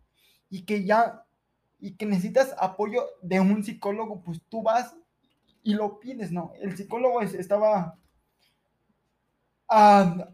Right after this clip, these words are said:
a, a, a, a disposición. Y otra cosa que es muy importante es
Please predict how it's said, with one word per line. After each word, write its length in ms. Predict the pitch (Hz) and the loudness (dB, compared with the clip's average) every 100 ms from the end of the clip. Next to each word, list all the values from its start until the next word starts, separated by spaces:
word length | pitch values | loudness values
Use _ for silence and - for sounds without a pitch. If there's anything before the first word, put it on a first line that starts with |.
| - | 0
a, 580 | 196 202 202 190 165 160 _ _ _ _ _ _ _ - | 2 4 2 0 -4 -10 _ _ _ _ _ _ _ 0
a, 520 | 196 196 202 - - - - - | 4 4 4 0 -14 -20 -20 -4
a, 920 | 202 214 214 180 175 180 - - 202 214 | 2 4 4 2 -2 -4 -6 -2 0 0
a 60 | |
disposición. 800 | 208 - - 190 - 240 226 180 _ _ _ _ _ | -2 -8 -12 -14 -8 -4 -4 -6 _ _ _ _ _
Y 200 | 202 190 | -4 0
otra 320 | 240 262 269 | 2 2 2
cosa 320 | 262 247 254 254 | 2 2 0 -2
que 80 | 220 | -6
es 60 | |
muy 220 | 226 240 | -4 -4
importante 680 | 247 190 196 180 180 175 156 _ _ _ _ _ _ _ _ - | -6 -6 -4 -2 -2 -4 -12 _ _ _ _ _ _ _ _ -10
es 320 | 226 233 - | -8 -8 -10